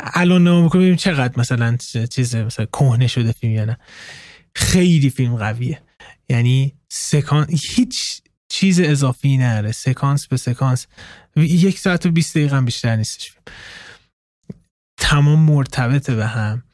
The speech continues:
و یه چیزی که، اه، اه، در مورد اسلشر رو بگیم، من خودم توی هارورا بیشتر هانتد هاوس و گوست استوریا رو بیشتر دوست دارم، ولی اسلشر رو هم دوست دارم، اما اسلشر رو خیلی، اه، دشمن هم وجود داره.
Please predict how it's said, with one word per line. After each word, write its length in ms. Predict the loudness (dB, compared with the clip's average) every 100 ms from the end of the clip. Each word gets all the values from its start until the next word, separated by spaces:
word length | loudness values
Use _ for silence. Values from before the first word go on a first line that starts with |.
| _ _ _ _ -4 0
و 420 | 2 2 0 -2 _ _ _ _ _ _ _ _ _ 0
یه 140 | 2 2
چیزی 220 | 2 2
که، 100 | 2
اه، 360 | 0 -2 -4 -2 -4 -4 -4 -4
اه، 680 | -4 -8 -12 _ -20 -8 -2
در 160 | 0 2
مورد 180 | 2 2
اسلشر 500 | 0 0 0 0 0
رو 100 | 2
بگیم، 180 | 2
من 60 | 0
خودم 480 | 0 0 2 2 0
توی 160 | 2
هارورا 520 | 0 2 2 2 0 0
بیشتر 440 | -2 -2 -4 -4
هانتد 680 | -4 -4 0 2 2 -2 -2
هاوس 320 | -2 0 -2
و 40 |
گوست 360 | 0 0 -2 -4
استوریا 520 | -6 -4 -2 0 -2
رو 80 | -4
بیشتر 360 | -10 -8 -8
دوست 280 | -8 -12 -14
دارم، 160 | -14 -18 -18 -20 -20 -10 -2
ولی 200 | 0 2
اسلشر 420 | 0 -2 -2 0
رو 240 | 0 0 0
هم 120 | 0
دوست 260 | -2 0
دارم، 220 | 0 0 0
اما 180 | 0 0
اسلشر 340 | 0 -2 0
رو 60 | -2
خیلی، 680 | 0 0 2 2 0 -2 -8 -2
اه، 320 | 0 2 0 -4 -14 -20 -20 _ 0
دشمن 440 | 0 2 0 0
هم 200 | 2 2
وجود 280 | 2 0 -4
داره. 220 | -6 -12